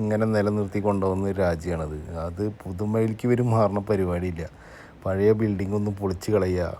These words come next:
അങ്ങനെയുള്ളതൊന്നുമില്ല. ഈ, ഇത് പഴയൊരു വില്ലേജാണത്. മാൽത്തീസുകാർ കൂടുതൽ താമസിക്കുന്ന ഒരു ഏരിയയാണ് റെന്റി പറഞ്ഞ സ്ഥലം മാൾട്ടയിൽ. അപ്പോൾ അതിനെ വണ്ടി ഓടിച്ചപ്പോൾ ഞാൻ ഷൂട്ട് ചെയ്തെന്നുള്ളൂ.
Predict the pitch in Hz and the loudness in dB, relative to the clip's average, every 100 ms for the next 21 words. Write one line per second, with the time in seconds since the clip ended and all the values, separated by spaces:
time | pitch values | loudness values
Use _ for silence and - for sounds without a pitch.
0 | - 101 101 104 101 101 92 95 87 85 | -8 -4 -2 0 0 0 0 -2 -4 -4
1 | 87 113 139 139 139 139 147 135 117 123 | -2 0 0 0 0 2 4 8 10 10
2 | 127 127 113 107 107 110 92 80 78 92 | 8 6 6 8 8 6 4 2 -4 -2
3 | 98 98 92 95 98 104 107 123 - - | 0 0 -2 -4 0 2 2 0 -6 -18
4 | - - 113 107 107 107 113 104 101 - | -18 -6 0 2 4 4 4 4 2 -2
5 | 101 101 98 90 90 92 92 92 90 85 | 0 4 4 2 0 0 0 0 0 0
6 | 92 90 87 85 80 82 - - 95 87 | 0 0 -2 -2 -4 -6 -8 -8 -4 -4
7 | 76 71 71 - - - - - - - | -2 -6 -6 -14 -20 -20 -20 -18 -18 -12
8 | 92 95 92 95 98 110 113 104 117 110 | -2 0 0 0 0 4 4 4 0 2
9 | 117 120 117 123 110 113 110 110 98 90 | 0 2 2 2 0 0 2 2 2 0